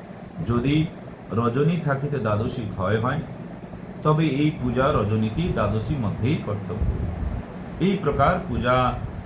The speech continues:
আহ, সমাপনান্তে প্রভাতে বৈষ্ণব ব্রাহ্মণগণকে মহাপ্রসাদ ভোজন করাইয়া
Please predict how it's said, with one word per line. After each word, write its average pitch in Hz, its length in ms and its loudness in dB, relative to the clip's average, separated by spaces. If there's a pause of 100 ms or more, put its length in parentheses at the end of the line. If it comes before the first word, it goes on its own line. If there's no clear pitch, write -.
আহ, 117 420 2
সমাপনান্তে 123 880 0
প্রভাতে 117 560 2
বৈষ্ণব 110 460 0
ব্রাহ্মণগণকে 117 800 0
মহাপ্রসাদ 104 840 0
ভোজন 113 220 2 (100)
করাইয়া 165 360 0